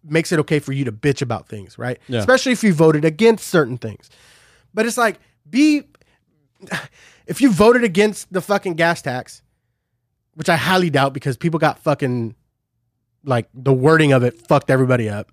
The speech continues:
Speaker 2: Yeah.
Speaker 1: But if you voted against the gas tax, okay, how about now start thinking about where you're gonna fucking drive.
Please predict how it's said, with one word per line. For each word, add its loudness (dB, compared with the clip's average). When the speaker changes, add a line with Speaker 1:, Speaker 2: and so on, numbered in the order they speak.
Speaker 2:
Yeah. -8
Speaker 1:
But 2
if 0
you 4
voted 4
against -2
the -8
gas -2
tax, -12
okay, 0
how 0
about 4
now 2
start 0
thinking 2
about 2
where 4
you're 0
gonna 2
fucking -2
drive. -4